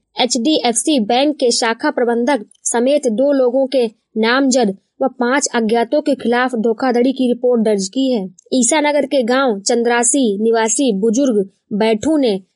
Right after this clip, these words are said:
घर पड़ोसी गांव बेलागढ़ी निवासी राम नरेश यादव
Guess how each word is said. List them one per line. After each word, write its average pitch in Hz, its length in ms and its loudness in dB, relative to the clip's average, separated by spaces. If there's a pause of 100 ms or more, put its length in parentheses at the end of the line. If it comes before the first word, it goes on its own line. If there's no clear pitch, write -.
घर 254 220 0
पड़ोसी 247 520 0
गांव 254 320 0
बेलागढ़ी 254 560 2
निवासी 247 480 0
राम 233 240 0
नरेश 247 360 0
यादव 220 440 0